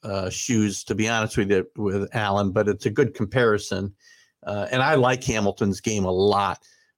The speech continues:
And I think this is a really good, uh, good start to this team. And again, they, they did some, they had some good quality picks, I think. Uh,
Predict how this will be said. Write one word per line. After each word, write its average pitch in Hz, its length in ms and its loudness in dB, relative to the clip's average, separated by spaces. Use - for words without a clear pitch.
And 101 120 -2
I 101 80 -2
think 104 180 -6
this 104 200 -4
is 98 120 -4
a 98 60 -2
really 95 320 -2
good, 95 260 -4
uh, 90 260 -4
good 117 180 -2
start 113 460 0
to 113 120 -4
this 95 220 -4
team. 107 360 -2
And 123 140 0
again, 156 240 4
they, 117 100 4
they 131 180 2
did 135 220 4
some, 120 300 0
they 139 120 4
had 165 120 2
some 160 160 2
good 135 320 0
quality 139 420 2
picks, - 340 -2
I 104 100 2
think. 110 440 -4
Uh, 98 320 0